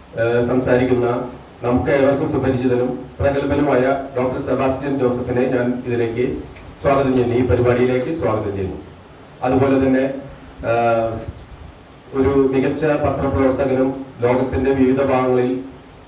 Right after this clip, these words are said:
പത്രപ്രവർത്തനം നടത്തിയിട്ടുള്ള നമ്മുടെ സ്വന്തം മോഹൻദാസ് പാറപ്പുറത്ത് സാറിനെ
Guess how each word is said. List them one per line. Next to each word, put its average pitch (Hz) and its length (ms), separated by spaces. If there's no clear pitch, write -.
പത്രപ്രവർത്തനം 135 640
നടത്തിയിട്ടുള്ള 123 920
നമ്മുടെ 135 200
സ്വന്തം 135 600
മോഹൻദാസ് 131 520
പാറപ്പുറത്ത് 127 540
സാറിനെ 120 540